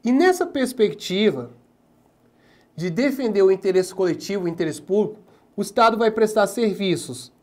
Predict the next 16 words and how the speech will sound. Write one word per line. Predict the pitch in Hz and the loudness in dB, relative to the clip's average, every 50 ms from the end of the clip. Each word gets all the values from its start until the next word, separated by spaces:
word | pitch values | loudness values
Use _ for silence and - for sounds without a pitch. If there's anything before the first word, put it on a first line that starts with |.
| _ _ | _ _
relacionados | - - 185 190 202 208 202 - 226 208 196 190 165 143 135 123 - - - - _ _ _ _ _ _ _ _ _ _ _ _ _ _ _ | -8 -2 2 4 4 4 2 0 0 2 2 2 2 0 -2 -6 -10 -16 -20 -20 _ _ _ _ _ _ _ _ _ _ _ _ _ _ _
à | - - | -14 -12
saúde, | - - 185 190 202 208 208 208 - - - _ _ _ _ _ _ _ _ _ _ _ _ _ _ _ _ _ _ _ _ _ _ _ _ _ _ _ _ _ _ _ _ _ _ _ _ _ _ _ _ _ _ _ _ _ | -6 -2 0 2 2 0 -2 -4 -8 -14 -20 _ _ _ _ _ _ _ _ _ _ _ _ _ _ _ _ _ _ _ _ _ _ _ _ _ _ _ _ _ _ _ _ _ _ _ _ _ _ _ _ _ _ _ _ _
educação. | 170 160 143 143 139 190 214 220 - - 196 185 196 208 196 - - _ _ _ _ _ _ _ _ _ _ _ _ _ _ _ _ _ _ _ _ _ _ _ _ _ _ _ _ _ _ _ _ _ _ _ | -6 -6 -4 -2 0 0 0 0 0 0 2 2 0 0 -4 -10 -20 _ _ _ _ _ _ _ _ _ _ _ _ _ _ _ _ _ _ _ _ _ _ _ _ _ _ _ _ _ _ _ _ _ _ _
O | - 214 | -4 -4
Estado, | 214 - - - 262 240 269 269 214 214 190 | -2 -4 -2 0 4 4 6 6 4 2 0
de | 151 - | -2 -6
certa | - - 214 208 214 214 214 180 | -2 2 2 2 2 2 -2 -4
forma, | - - - 196 208 220 214 190 170 151 | -4 -2 0 4 6 6 6 4 2 -2
também | - - 196 190 196 196 202 | -2 -2 0 2 2 2 4
é | |
responsável | 196 196 190 196 - 202 196 - 202 185 170 165 | 2 2 -2 -4 -6 -6 -2 0 2 2 2 2
pela | 196 190 190 190 | 2 2 4 4
limpeza | 190 196 185 190 196 190 185 196 185 | 2 0 -2 0 2 2 2 2 0
pública, | 190 - - 208 202 196 190 190 - 151 - _ _ _ _ _ _ _ _ _ _ _ _ _ _ _ _ _ _ _ _ _ _ | -4 -4 -2 -2 0 0 -2 -4 -8 -14 -16 _ _ _ _ _ _ _ _ _ _ _ _ _ _ _ _ _ _ _ _ _ _
segurança | - - - - - 208 220 226 202 208 190 185 185 196 196 190 160 - - - - 123 123 | -16 -14 -8 2 6 6 6 6 6 4 4 6 6 6 6 4 4 0 -4 -10 -14 -16 -18